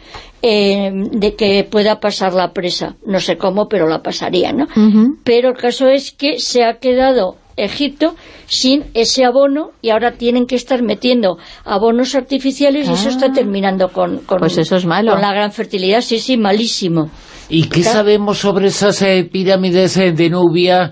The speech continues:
Speaker 3: Eh, ¿son iguales, eh, que las, eh, que conocemos, eh, tan fotografiadas? ¿Son distintas?
Speaker 1: Pues
Speaker 3: Eh,
Speaker 1: no,
Speaker 3: ¿son
Speaker 1: son,
Speaker 3: anteriores?
Speaker 1: son
Speaker 3: ¿Son
Speaker 1: birrias.
Speaker 3: posteriores?
Speaker 2: Son muy chiquininas.
Speaker 1: Son pequeñitas. Además, hay una cosa que es curiosa. Dice que hay, eh, tienen entre seis y ten-,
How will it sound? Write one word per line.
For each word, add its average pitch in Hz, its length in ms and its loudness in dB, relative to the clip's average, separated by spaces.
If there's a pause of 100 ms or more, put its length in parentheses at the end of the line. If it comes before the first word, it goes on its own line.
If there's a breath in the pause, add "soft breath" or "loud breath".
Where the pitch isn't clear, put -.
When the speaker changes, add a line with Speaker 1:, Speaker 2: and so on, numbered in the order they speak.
(200 loud breath)
Speaker 3:
Eh, 135 260 2
¿son 160 260 -2
iguales, 151 520 0
eh, 160 160 2
que 151 120 -4
las, 135 300 -2
eh, 143 160 0
que 107 160 -8
conocemos, 127 600 0
eh, 131 100 -2
tan 120 240 -4
fotografiadas? 120 800 -2
¿Son 135 180 -2
distintas? 143 680 0
Speaker 1:
Pues 147 80 2
Speaker 3:
Eh, 135 40 4
Speaker 1:
no, - 80 2
Speaker 3:
¿son 139 120 0
Speaker 1:
son, 127 80 0
Speaker 3:
anteriores? 254 400 2
Speaker 1:
son 226 40 2
Speaker 3:
¿Son - 80 -4
Speaker 1:
birrias. 170 160 0
Speaker 3:
posteriores? 143 680 0 (240 soft breath)
Speaker 2:
Son - 180 0
muy 320 120 4
chiquininas. 330 520 2
Speaker 1:
Son 294 180 0
pequeñitas. 226 720 -2
Además, 254 440 -2
hay 285 180 0
una 311 220 2
cosa 302 300 -2
que 247 120 -6
es 247 100 -8
curiosa. 269 540 0 (680 loud breath)
Dice 269 460 0
que 269 220 2
hay, 277 480 2
eh, 226 580 4
tienen 262 340 0
entre 220 340 -2
seis 277 500 -2
y 220 200 -4
ten-, 247 260 0